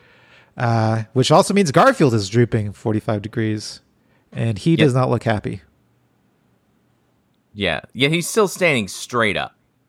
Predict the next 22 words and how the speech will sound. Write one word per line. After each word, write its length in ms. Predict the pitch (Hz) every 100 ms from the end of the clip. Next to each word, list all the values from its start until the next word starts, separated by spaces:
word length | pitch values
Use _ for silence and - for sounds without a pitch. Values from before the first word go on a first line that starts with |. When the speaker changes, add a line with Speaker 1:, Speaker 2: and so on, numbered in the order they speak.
| _
Speaker 2:
Like, 140 | - 113
he 80 | 135
is 60 |
Speaker 1:
Yes. 100 | 127
Speaker 2:
still, 520 | - 131 117 104 92 87 _ _ _ _
yeah, 340 | 87 85 73 60 _ _
forty-five 440 | 120 113 107 101
Speaker 1:
Straight, 220 | 95 226 196
Speaker 2:
degrees 520 | 90 87 85 80 110
Speaker 1:
yeah. 160 | 139 113
Speaker 2:
with 200 | - -
the, 300 | 82 76 73 _
with 240 | 92 98 -
the 100 | 76
branch. 640 | 85 76 64 - - - _ -
Speaker 1:
Perpendicular 520 | 175 170 156 120 147
Speaker 2:
Nine-, 40 |
Speaker 1:
to 100 | 127
the 80 | 123
Speaker 2:
ninety 240 | 104 117 113
Speaker 1:
branch, 140 | 85
Speaker 2:
degrees. 380 | 76 62 -